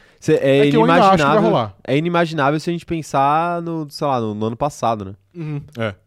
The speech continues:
Speaker 1: É bizarro. Ó, a... Não, não dá pra imaginar que a Mercedes ia piorar tanto, né? A Beatriz Paul tá falando aqui, ó, "Privação de sono é equivalente à embriaguez", e o Caio está comprovando isso.
Speaker 2: O Caio está completamente bêbado aqui na
Speaker 1: Bêbado
Speaker 2: frente.
Speaker 1: de sono,
Speaker 2: Sim.
Speaker 1: bêbado de sono.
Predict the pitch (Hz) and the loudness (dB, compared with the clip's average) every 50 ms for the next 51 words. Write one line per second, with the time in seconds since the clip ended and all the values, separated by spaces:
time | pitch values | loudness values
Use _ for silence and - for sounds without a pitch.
0 | _ _ - 92 92 92 95 95 101 101 98 90 92 95 _ _ _ _ _ _ | _ _ -20 -18 -16 -16 -16 -16 -16 -14 -14 -14 -16 -18 _ _ _ _ _ _
1 | _ _ _ _ _ - 127 123 117 113 113 110 107 104 101 101 98 95 92 90 | _ _ _ _ _ -6 -2 0 2 2 2 2 2 0 0 0 -2 -4 -4 -6
2 | 87 - - - _ _ _ _ _ _ _ - 110 113 110 110 113 117 120 113 | -8 -12 -16 -20 _ _ _ _ _ _ _ -12 -10 -8 -6 -2 -2 0 2 2
3 | 113 110 - - 123 120 117 117 110 113 110 110 - - 117 117 110 - 120 110 | 2 0 0 0 -2 -2 -2 -2 -2 -2 -4 -4 -4 -6 -8 -8 -8 -12 -14 -12
4 | 107 120 113 _ - 131 127 117 110 113 120 - - 104 95 - - 87 85 92 | -10 -10 -12 _ -6 -4 -2 -2 -2 -2 -2 -4 -8 -12 -12 -12 -14 -18 -18 -20
5 | _ _ _ _ _ _ _ - 123 127 139 175 185 185 - 214 185 - - 190 | _ _ _ _ _ _ _ -8 -6 -2 0 0 0 0 -2 -6 -6 -2 0 0
6 | 196 190 - - 202 202 202 202 - 190 165 135 120 - - 185 196 208 170 - | 0 0 -2 -4 -4 -4 -4 -4 -4 -2 -2 -2 -2 -2 -6 -6 -4 -4 -4 -4
7 | - 185 190 190 180 - - - - 151 160 160 160 - - - 143 139 - - | -4 -6 -6 -6 -8 -10 -12 -12 -10 -10 -8 -8 -10 -10 -8 -6 -6 -6 -6 -4
8 | 139 139 131 131 135 - 147 139 131 131 139 135 117 101 101 101 104 101 110 117 | -2 0 0 0 -2 -2 -4 -6 -4 -4 -4 -4 -4 -4 -6 -6 -6 -6 -8 -10
9 | - - 107 107 107 104 - 113 107 - - - 127 131 123 113 117 113 101 90 | -8 -4 -4 -4 -2 -4 -6 -8 -12 -10 -12 -12 -10 -8 -8 -8 -8 -8 -10 -10
10 | 85 - _ - 120 - 143 139 139 - - - 165 170 165 175 165 160 - 156 | -12 -14 _ -18 -12 -8 -6 -6 -6 -8 -10 -10 -8 -6 -6 -6 -6 -8 -8 -12
11 | 143 123 117 165 160 151 139 131 123 120 104 127 127 127 123 - 165 151 143 151 | -10 -6 -4 -2 -2 -2 -2 -4 -8 -8 -8 -8 -8 -6 -4 -2 -2 0 0 0
12 | 143 160 170 185 180 185 180 180 175 147 - - 143 135 127 110 101 95 98 120 | 2 2 4 4 4 4 4 2 2 0 -2 -2 0 0 0 -2 -4 -6 -8 -8
13 | 127 131 123 110 - 107 101 92 | -8 -8 -8 -10 -12 -14 -16 -16